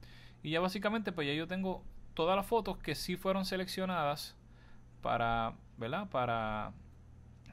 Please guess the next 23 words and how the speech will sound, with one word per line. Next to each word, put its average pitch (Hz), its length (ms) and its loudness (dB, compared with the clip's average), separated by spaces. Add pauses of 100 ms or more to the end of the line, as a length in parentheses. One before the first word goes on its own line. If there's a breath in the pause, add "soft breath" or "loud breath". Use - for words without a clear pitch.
entregar 123 400 2
al 127 120 0
cliente. 110 440 -4
Y 107 60 -4
como 117 260 -2
ven, 180 220 0
de 139 120 -2
seiscientas 127 480 -2
nueve 165 220 0
bajó 143 260 2
a 151 60 -2
cuatrocientas 127 560 -4
setenta 127 380 -4
y 104 40 -4
dos, 104 120 -6
o - 40 -12
sea 120 140 -8
que 107 180 -8 (180)
una 113 160 -8
cantidad 120 340 -4
muy 117 120 -4
buena. 156 260 -6 (760 loud breath)
Entonces, 160 320 -2